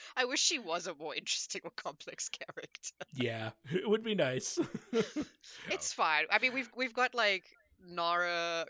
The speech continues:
Speaker 1: Colleen, uh, like, all the other women characters in the show are awesome, so it kind of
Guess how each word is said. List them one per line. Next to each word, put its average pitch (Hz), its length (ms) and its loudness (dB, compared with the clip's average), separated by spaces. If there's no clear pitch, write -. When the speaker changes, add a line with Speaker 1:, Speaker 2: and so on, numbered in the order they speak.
Speaker 1:
Colleen, 160 840 -6
uh, 139 320 2
like, 190 260 0
all 240 140 0
the 262 140 0
other 240 120 2
women 185 220 -6
characters 170 420 -2
in 165 60 -10
the 170 60 -8
show 151 220 -2
are 139 100 -4
awesome, 196 420 -8
so 185 140 -8
it 147 100 -10
kind 165 200 -4
of 156 200 -10